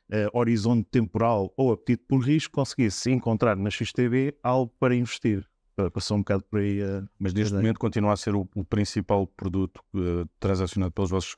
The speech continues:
Speaker 2: investidores?
Speaker 1: Eh, não, neste momento alterou-se completamente. Portanto, desde dois mil e vinte e um, com a introdução das ações e dos E T Fs com comissão zero, eh, começamos a, a, a ver principalmente em Portugal um, um grande interesse por produtos, eh, de investimento passivo.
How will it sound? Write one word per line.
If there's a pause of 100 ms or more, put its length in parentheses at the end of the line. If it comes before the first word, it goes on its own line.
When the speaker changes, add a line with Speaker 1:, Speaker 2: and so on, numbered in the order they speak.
(140)
Speaker 2:
investidores?
Speaker 1:
Eh,
não,
neste
momento
alterou-se
completamente.
Portanto,
desde (400)
dois
mil
e
vinte
e
um,
com
a
introdução (300)
das
ações
e
dos
E
T
Fs
com
comissão
zero, (400)
eh,
começamos
a,
a,
a
ver
principalmente
em
Portugal
um,
um
grande
interesse
por
produtos,
eh,
de
investimento
passivo.